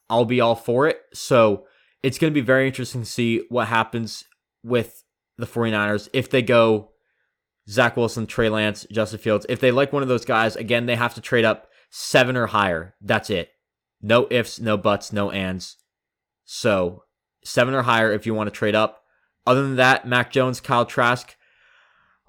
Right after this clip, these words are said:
I wouldn't mind taking Mac Jones at twelve. I know that sounds like a crazy thing to say, but if you have a quarterback that you love, you take him. Look what the Giants did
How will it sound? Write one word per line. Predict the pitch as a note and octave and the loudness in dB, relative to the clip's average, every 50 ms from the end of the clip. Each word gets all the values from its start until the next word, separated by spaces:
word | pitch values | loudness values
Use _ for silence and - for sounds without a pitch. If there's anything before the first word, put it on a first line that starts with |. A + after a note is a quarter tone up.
| - - | 0 4
I | D3 D#3 | 4 6
wouldn't | D3+ F3+ G3+ G#3+ E3+ | 8 8 6 6 4
mind | D3+ D3+ D3+ D3+ C3+ | 4 4 2 2 2
taking | - D3+ C3+ - C3 B2 | 0 -2 -2 0 0 0
Mac | A#2+ A2+ A2 - | 0 0 0 0
Jones | - A2+ G#2 G2 G#2+ | -2 -2 -2 0 -2
at | F#2 F2+ | -4 -4
twelve. | - - F#2 E2+ F2 - | -2 -2 -2 -2 -2 0
I | A#2+ | 0
know | B2+ C#3 D3 | 2 2 4
that | D#3+ E3 D#3+ | 2 2 2
sounds | - D#3 C#3+ B2+ | 0 -2 -2 0
like | C#3+ B2+ A#2+ | -2 -4 -6
a | A2 | -6
crazy | - C3 A#2+ A#2 A2+ B2 | -2 0 0 0 0 -4
thing | A#2+ - A#2 A2+ | -6 -6 -6 -6
to | A2 - | -6 -4
say, | - - A#2 A#2 A#2+ B2+ | 0 4 4 4 4 2
but | C3 - - B2+ A#2 A2 G2+ - - - | 0 0 4 4 6 6 4 2 -2 -8
if | B2 G2 G2+ | -6 -2 2
you | C3 D3 | 4 4
have | D#3 D3 | 4 4
a | C#3+ | 0
quarterback | - - C#3+ C3+ C3 C#3+ C3 B2+ - | -2 -2 -2 0 2 0 0 0 0
that | A#2+ A2+ | -2 -2
you | G2+ G#2+ A#2+ | 0 -2 -2
love, | A2 A2 A2+ - - G#2 | 0 2 2 2 2 0
you | G2 F#2+ A2 A2 | -2 -4 -4 -4
take | - - A#2 G#2 G2 - | -4 -2 -2 -2 -2 -2
him. | F2 D#2+ | -8 -6
Look | F2 G#2+ B2 B2 | -4 -4 -2 -2
what | D3 C3 | -2 -2
the | C#3 A#2 | -2 -2
Giants | - C3 A#2+ A#2+ B2 A2+ - - | 0 0 0 0 -2 -4 -6 -2
did | B2+ A#2 A2 G#2 G2 | -2 -2 -2 -2 -8